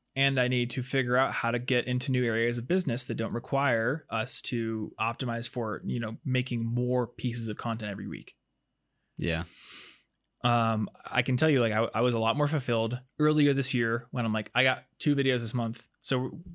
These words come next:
Speaker 1: yeah, let's drive to the mountains and film in a f-, frozen lake. Versus, "We got four. I need to just sit down and do it."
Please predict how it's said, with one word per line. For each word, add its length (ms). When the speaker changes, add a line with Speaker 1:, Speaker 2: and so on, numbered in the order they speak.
Speaker 1:
yeah, 220
let's 220
drive 260
to 80
the 40
mountains 380
and 180
film 300
in 140
a 100
f-, 220
frozen 460
lake. 460
Versus, 640
"We 80
got 180
four. 640
I 160
need 220
to 60
just 240
sit 140
down 240
and 120
do 200
it." 200